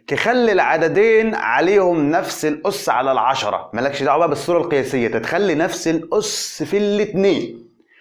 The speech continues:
وتقارن ما بين الأعداد العشرية. تعال نشوف أول مثال، عندنا هنا في عشرة أس تلاتة وفي عشرة أس تلاتة، حلو قوي. أشوف بقى مين أكبر، ستة وأربعة ولا أربعة وستة؟ طبعا الستة الأكبر.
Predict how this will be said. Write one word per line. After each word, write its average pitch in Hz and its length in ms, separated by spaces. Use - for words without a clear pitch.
وتقارن 208 800
ما 156 80
بين 165 300
الأعداد 127 520
العشرية. 101 800
تعال 175 500
نشوف 175 380
أول 151 260
مثال، 135 420
عندنا 165 300
هنا 180 360
في - 140
عشرة 151 340
أس - 140
تلاتة 160 280
وفي 147 140
عشرة 151 360
أس 156 100
تلاتة، 151 380
حلو 135 400
قوي. 117 420
أشوف 165 280
بقى 190 220
مين 208 180
أكبر، 110 500
ستة 233 380
وأربعة 160 800
ولا 127 240
أربعة 135 280
وستة؟ 135 480
طبعا 127 380
الستة 147 440
الأكبر. 143 960